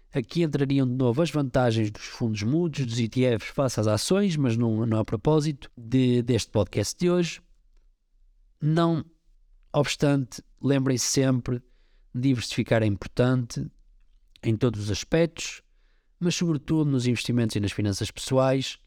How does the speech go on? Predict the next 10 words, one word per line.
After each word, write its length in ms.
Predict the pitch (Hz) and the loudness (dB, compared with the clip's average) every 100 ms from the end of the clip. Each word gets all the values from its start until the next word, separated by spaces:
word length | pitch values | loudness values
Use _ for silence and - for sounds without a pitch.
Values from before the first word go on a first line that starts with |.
| _ - | _ -2
Ajuda-nos 500 | 139 160 175 156 139 | 0 0 0 0 0
a 60 | |
proteger 360 | 127 - 131 127 | -2 -6 -2 0
os 100 | 120 | 2
nossos 300 | 131 113 - | 0 0 -2
investimentos 640 | 175 - 156 135 135 - | -2 -2 -2 0 0 -2
contra 280 | - 131 127 | -2 -2 -2
flutuações 840 | - 147 156 143 131 - - 123 | -4 -6 -6 -2 -2 -2 0 -2
do 80 | 113 | 0
mercado 600 | 143 127 - 113 117 117 | -2 -2 0 2 2 -2